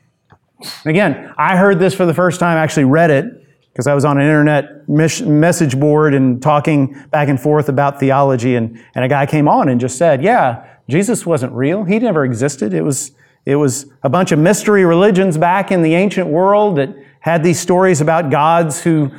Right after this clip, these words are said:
who died and then came back in other forms, and, and some Jews heard that, and they made up a story about a God who died and rose again, and, and they put it in print, and it became a religion.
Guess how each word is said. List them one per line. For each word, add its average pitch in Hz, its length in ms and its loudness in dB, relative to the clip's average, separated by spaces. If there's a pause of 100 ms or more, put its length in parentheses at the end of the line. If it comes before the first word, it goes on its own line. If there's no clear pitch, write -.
(160)
who 156 160 2
died 160 560 2
and 147 100 0
then 147 160 0
came 156 220 0
back 151 240 -2
in 151 120 0
other 156 260 2
forms, 165 500 2
and, 127 240 -4 (180)
and 139 140 -2
some 139 160 0
Jews 160 380 2
heard 185 260 -2
that, 202 280 2
and 131 140 0
they 127 100 0
made 165 220 2
up 170 140 0
a 135 40 -2
story 202 460 0
about 147 240 0
a 135 40 -2
God 156 320 2
who 147 220 0 (220)
died 170 300 2
and 175 120 0
rose 185 200 2
again, 220 340 0
and, 131 400 -4 (140)
and 131 160 0
they 123 100 0
put 180 180 0
it 185 140 2
in 175 480 0
print, 262 360 -2
and 143 120 0
it 147 100 -4
became 196 280 0
a 226 40 2
religion. 151 560 0